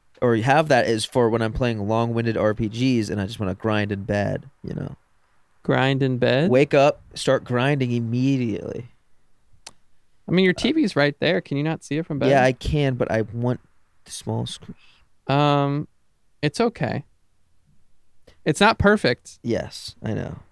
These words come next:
Speaker 2: Um,
Speaker 1: They also
Speaker 2: sometimes it, they give you a lot of lag hangups for,
Speaker 1: Mm-hmm.
Speaker 2: like, no reason.
Speaker 1: Yeah. I mean, there's also a lot of games that were exclusive to it.
Speaker 2: A lot of cool indies on there.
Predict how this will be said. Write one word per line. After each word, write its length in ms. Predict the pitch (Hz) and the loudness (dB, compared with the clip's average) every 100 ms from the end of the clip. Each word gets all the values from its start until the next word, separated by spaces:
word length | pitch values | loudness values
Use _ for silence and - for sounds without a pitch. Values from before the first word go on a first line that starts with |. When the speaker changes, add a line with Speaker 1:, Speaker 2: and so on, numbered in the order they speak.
| 139 | 2
Speaker 2:
Um, 480 | 143 143 139 139 - | 4 4 4 0 -2
Speaker 1:
They 80 | 123 | 0
also 460 | 120 - 147 143 | 2 4 4 4
Speaker 2:
sometimes 500 | 123 - 175 214 202 | 2 0 2 4 4
it, 140 | 185 - | 2 0
they 80 | 156 | 0
give 140 | 156 | 4
you 80 | 160 | 4
a 20 | |
lot 220 | 139 143 | 6 4
of 60 | 147 | 6
lag 280 | 139 139 147 | 4 4 2
hangups 480 | 151 131 120 - | -2 -2 -4 -6
for, 200 | - 120 | -4 -4
Speaker 1:
Mm-hmm. 500 | 113 131 123 123 - 123 | -4 -6 -6 -6 -6 -4
Speaker 2:
like, 140 | 120 | -4
no 300 | 120 123 123 | 0 0 0
reason. 500 | 117 117 - 85 151 | 0 -4 -4 -8 -4
Speaker 1:
Yeah. 220 | 113 95 101 _ _ _ _ _ - | -2 -2 -4 _ _ _ _ _ -2
I 60 | 156 | 2
mean, 240 | 160 143 | 2 2
there's 260 | 139 160 147 | 2 2 4
also 340 | 160 - 151 | 2 4 4
a 40 | 139 | 6
lot 220 | 135 135 | 6 4
of 260 | 131 123 _ _ _ _ _ _ _ _ | 2 -4 _ _ _ _ _ _ _ _
games 320 | 147 139 135 | 0 2 4
that 200 | 131 120 | 4 4
were 180 | 113 117 | 2 0
exclusive 720 | 104 - - 143 143 156 147 | 0 -4 -4 -4 -2 -4 -2
to 200 | - 156 | 0 4
it. 200 | 156 - _ _ _ | 4 2 _ _ _
Speaker 2:
A 40 | 143 | 0
lot 100 | 214 | 2
of 180 | 262 _ | 0 _
cool 240 | - 165 | -4 -2
indies 400 | - 135 127 104 | 0 -2 -2 -4
on 160 | - - | -6 -8
there. 240 | - - | -8 -10